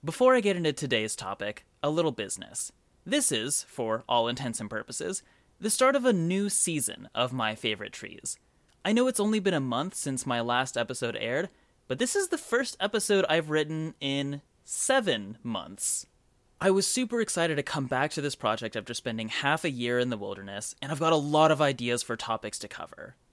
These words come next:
But to help me balance work, social life, and other hobbies, I'm sticking with the every other week schedule format. I've already talked about this on my social media, but I know many of you don't use social media,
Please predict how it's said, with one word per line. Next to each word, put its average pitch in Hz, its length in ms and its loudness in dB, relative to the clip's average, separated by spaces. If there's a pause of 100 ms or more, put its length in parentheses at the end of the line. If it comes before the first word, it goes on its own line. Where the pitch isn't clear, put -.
(180)
But 175 440 2
to 147 360 -4
help - 260 2
me 143 100 0
balance 127 440 2
work, 165 440 2
social 143 540 0
life, 135 380 0
and 117 200 0
other 113 220 2
hobbies, 156 560 -2 (380)
I'm 190 160 0
sticking 208 420 0
with 175 160 -2
the 165 180 -4
every 147 340 0
other 127 280 2
week 117 240 -4
schedule 101 380 -6
format. 76 560 -10 (440)
I've 151 140 2
already 220 220 4
talked 165 260 2
about 151 200 -2
this 151 160 -2
on 139 80 0
my 139 100 0
social 135 340 -2
media, 104 460 -2
but 113 180 0
I 175 120 -4
know 220 140 -2
many 196 300 -2
of 160 100 -4
you 147 140 -2
don't 131 240 -2
use 160 260 -6
social 113 340 -2
media, 120 420 -4